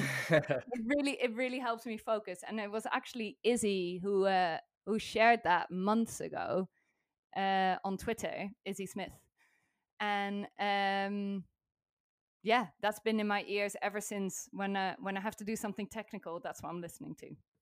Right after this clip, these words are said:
Speaker 1: Awesome. Thanks very much for sharing that. I'm definitely gonna have to check this out. Listen, it has been a pleasure to have you. Thank you very much. Where can people find out more about you or get in touch with you?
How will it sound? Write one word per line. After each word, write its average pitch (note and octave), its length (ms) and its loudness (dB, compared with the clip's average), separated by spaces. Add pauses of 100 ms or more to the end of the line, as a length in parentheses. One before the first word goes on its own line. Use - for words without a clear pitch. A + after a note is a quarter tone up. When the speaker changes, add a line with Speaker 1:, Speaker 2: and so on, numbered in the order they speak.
Speaker 1:
Awesome. B2+ 400 -8 (220)
Thanks A2+ 180 -10
very A2+ 160 -8
much A2+ 220 -12
for A2 80 -16
sharing A2 360 -8
that. F#2 160 -12
I'm G2+ 160 -20
definitely G2+ 320 -14
gonna G2+ 220 -14
have G#2 160 -16
to F#2+ 100 -20
check - 260 -14
this - 180 -18
out. - 180 -14 (140)
Listen, D#3 360 2
it D3 140 -2
has C3 140 -8
been C3+ 340 -4
a B2+ 60 -6
pleasure C#3 560 -4
to A#2 180 -14
have A#2 240 -6
you. A#2+ 160 -8
Thank C3 320 -10
you B2 140 -10
very A#2+ 340 -6
much. - 460 -14
Where C#3+ 400 0
can D#3 200 -8
people C3+ 360 -6
find C3 400 -4
out A#2 240 -4
more C3 240 -4
about A#2 280 -6
you A2+ 300 -10
or G#2+ 260 -12
get G#2+ 160 -8
in G#2+ 120 -12
touch - 320 -16
with G#2 120 -12
you? G#2 180 -14